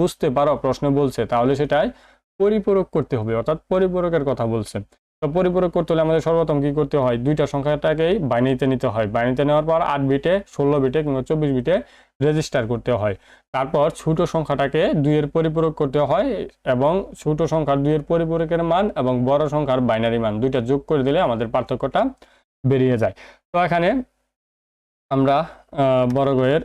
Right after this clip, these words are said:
উত্তরটা লিখব, যোগের মাধ্যমে নাশপতি ও ড্রাগনের মূল্যের পার্থক্য নির্ণয় করা সম্ভব। নিম্ন নিচে বিশ্লেষণ করে দেখানো হলো। তো এখানে নাশপতির মূল্য কত আছে? টু সি, যেটা হেক্সাডেসিমেলে আছে। তো এটাকে আমরা বাইনারিতে বের করব। আহ, বাইনারিতে বের করতে হলে হেক্সাডেসিমেল থেকে আমাদের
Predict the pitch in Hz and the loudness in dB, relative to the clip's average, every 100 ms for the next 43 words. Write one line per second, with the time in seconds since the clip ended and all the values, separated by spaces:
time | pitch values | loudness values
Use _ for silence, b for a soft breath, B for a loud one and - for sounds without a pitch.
0 | - 135 143 139 139 139 147 147 156 151 | -4 -4 -4 0 0 0 0 2 2 2
1 | 147 131 113 127 135 160 156 156 135 127 | 2 0 0 -2 -2 -2 0 0 0 0
2 | 135 143 139 156 143 147 139 - 143 139 | 2 2 2 2 2 2 0 0 -2 -2
3 | 131 123 135 139 135 123 - 135 120 107 | -2 0 2 2 0 -2 0 0 0 -2
4 | 127 143 143 143 143 139 135 143 131 123 | 0 0 0 0 -2 -4 -4 -4 -4 0
5 | 139 196 B B B _ 135 156 151 131 | 0 0 B B B _ -2 -2 0 -2
6 | 101 120 110 - B B 160 156 156 175 | 0 0 -2 -4 B B -4 0 0 2
7 | 156 151 - 160 160 156 156 156 151 139 | 0 -2 -2 -2 2 2 2 2 0 2
8 | 151 139 160 240 - B B _ - 151 | 0 2 0 -2 -6 B B _ -2 0
9 | 175 - 156 120 - _ _ _ _ _ | 0 -2 0 0 -4 _ _ _ _ _
10 | _ - 135 143 139 139 147 139 143 117 | _ -8 -2 0 0 2 2 2 0 2
11 | 117 110 110 98 120 123 143 151 147 135 | 2 0 -2 0 0 0 0 0 2 0
12 | 127 139 147 147 143 160 175 214 180 156 | 0 0 0 0 0 0 0 -2 -4 -2
13 | 123 135 139 151 151 151 156 170 151 143 | 0 0 0 0 0 0 0 2 2 2
14 | 143 151 147 147 131 139 147 139 | 2 0 0 0 0 0 0 0